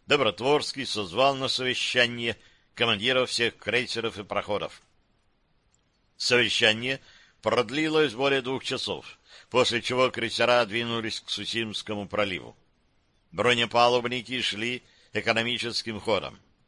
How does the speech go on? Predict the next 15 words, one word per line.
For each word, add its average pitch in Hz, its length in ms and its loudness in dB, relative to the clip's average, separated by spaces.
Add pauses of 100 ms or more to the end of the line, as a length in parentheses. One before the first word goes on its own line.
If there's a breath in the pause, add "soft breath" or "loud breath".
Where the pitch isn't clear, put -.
(260)
Терек 123 380 6
ушёл 117 300 -2
ещё 117 300 -2
накануне, 113 640 -2 (320 soft breath)
после 110 320 -2
получения 110 640 -2
по 107 160 2
радио 104 440 2
приказа 104 680 0 (260 soft breath)
из 110 340 -6
Азаки 120 840 2
о 95 100 0
его 110 380 0
срочной 110 460 -2
отправке. 95 540 -4